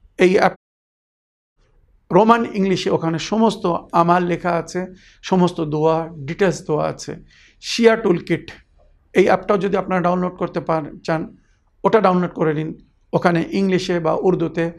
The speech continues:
সমস্ত দোয়া, নামাজ সব কিছু দেওয়া আছে। ওইরূপ রাজনিয়াজ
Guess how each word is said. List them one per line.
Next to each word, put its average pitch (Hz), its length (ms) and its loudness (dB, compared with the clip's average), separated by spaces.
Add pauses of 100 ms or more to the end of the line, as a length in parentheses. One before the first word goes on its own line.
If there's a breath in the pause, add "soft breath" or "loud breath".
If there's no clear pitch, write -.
(160 loud breath)
সমস্ত 175 600 -2 (320)
দোয়া, 165 460 2 (440)
নামাজ 160 600 2 (240)
সব 233 240 0
কিছু - 180 -8
দেওয়া 156 240 0
আছে। - 320 -8 (840)
ওইরূপ 180 420 4 (460 soft breath)
রাজনিয়াজ 180 920 2